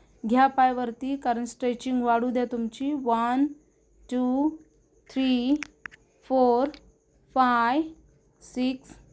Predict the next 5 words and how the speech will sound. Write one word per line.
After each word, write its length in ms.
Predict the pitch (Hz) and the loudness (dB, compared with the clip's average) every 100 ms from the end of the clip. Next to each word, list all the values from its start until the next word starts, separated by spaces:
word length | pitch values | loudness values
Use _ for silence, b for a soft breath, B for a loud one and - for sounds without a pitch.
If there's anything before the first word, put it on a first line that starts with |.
| - - - | -20 -20 -18
सेवन, 600 | - - 240 233 254 277 294 - _ _ _ - | -8 0 0 2 2 2 0 -8 _ _ _ -4
एट, 380 | 240 254 277 - - _ _ _ _ | -2 0 -2 -6 -20 _ _ _ _
नाईन, 580 | 226 240 240 247 269 285 285 _ _ _ _ | 0 2 2 2 2 2 -2 _ _ _ _
टेन. 280 | 262 240 175 - _ _ _ _ _ _ _ _ - | 2 2 0 -14 _ _ _ _ _ _ _ _ -4
रिलॅक्स. 520 | 247 233 180 - | -2 0 -2 -4